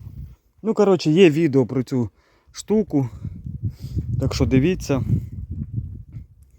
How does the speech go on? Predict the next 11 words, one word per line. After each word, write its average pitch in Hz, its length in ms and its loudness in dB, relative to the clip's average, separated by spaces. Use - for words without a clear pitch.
Та 131 100 -2
й 131 60 2
таке. 104 420 -8
Ближче 143 420 0
передає 139 720 -2
ко-, 151 220 2
справжній 156 540 4
колір 147 380 -2
воску 180 380 0
отакого, 117 600 -8
да? 127 300 -6